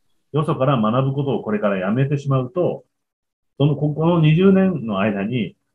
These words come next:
世界はずっと進んでいくのに、中国は進めないんじゃないかって言ってた。だか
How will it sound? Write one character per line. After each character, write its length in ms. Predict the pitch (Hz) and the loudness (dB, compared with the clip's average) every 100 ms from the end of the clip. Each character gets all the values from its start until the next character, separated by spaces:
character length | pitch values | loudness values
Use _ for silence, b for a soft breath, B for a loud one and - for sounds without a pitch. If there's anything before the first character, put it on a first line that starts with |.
| - | 0
世 140 | 196 | 2
界 180 | 202 151 | 6 4
は 160 | 104 98 | 4 0
ず 120 | 160 | -2
っ 20 | |
と 100 | 165 | 0
進 260 | 156 139 151 | -2 0 2
ん 40 | |
で 80 | 147 | 2
い 40 | 143 | 2
く 60 | |
の 100 | 101 | 0
に、 300 | 101 120 82 _ | -2 -4 -8 _
中 160 | 247 226 | -6 -4
国 120 | - | -4
は 140 | - | -6
進 240 | - 175 202 | -8 0 2
め 80 | 233 | 2
な 140 | 226 | 2
い 40 | |
ん 40 | 135 | 2
じ 40 | |
ゃ 40 | 95 | 0
な 120 | 85 | -4
い 60 | |
か 80 | - | -12
っ 40 | - | -20
て 60 | - | -20
言 80 | |
っ 20 | - | -20
て 60 | _ | _
た。 60 | |
だ 60 | |
か 60 | - | -20